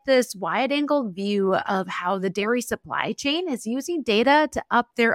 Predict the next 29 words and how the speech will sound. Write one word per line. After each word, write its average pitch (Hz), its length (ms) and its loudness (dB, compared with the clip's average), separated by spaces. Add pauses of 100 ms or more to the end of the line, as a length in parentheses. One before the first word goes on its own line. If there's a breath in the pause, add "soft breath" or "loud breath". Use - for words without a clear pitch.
own 226 220 0
operational 262 640 0
efficiencies 269 640 -8
and 254 100 -10
transparencies. 269 1000 -2 (340 soft breath)
So 339 340 4 (140)
give 359 160 8
us 480 160 4
a 370 60 0
bit 320 120 10
of 311 140 4
the 233 140 2
inside 214 420 2
scoop - 340 -6
here. - 360 -4
What 294 200 4
are 415 160 -2
you 233 340 0
seeing 175 440 -2
with 170 200 -2
processors, 202 760 -2
suppliers, 196 640 0
and 190 160 -4
distributors, 170 680 -6
and 175 100 -20
how 185 240 0
they're 208 260 0
using 190 420 -6
data 147 440 -2